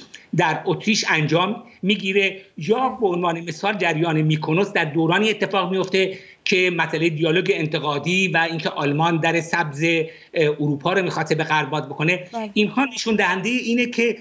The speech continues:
Speaker 1: برای ایران، هنگامی که خط قرمزاش از دید خودشون زیر سوال میره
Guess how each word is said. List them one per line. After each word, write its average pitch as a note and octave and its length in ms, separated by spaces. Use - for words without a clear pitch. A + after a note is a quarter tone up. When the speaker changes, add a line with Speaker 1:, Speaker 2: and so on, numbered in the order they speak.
Speaker 1:
برای A3 380
ایران، F3 400
هنگامی F#3+ 440
که A3+ 100
خط E3+ 300
قرمزاش E3 480
از C#3 140
دید F#3 180
خودشون E3+ 440
زیر G3+ 280
سوال D3+ 360
میره D#3 440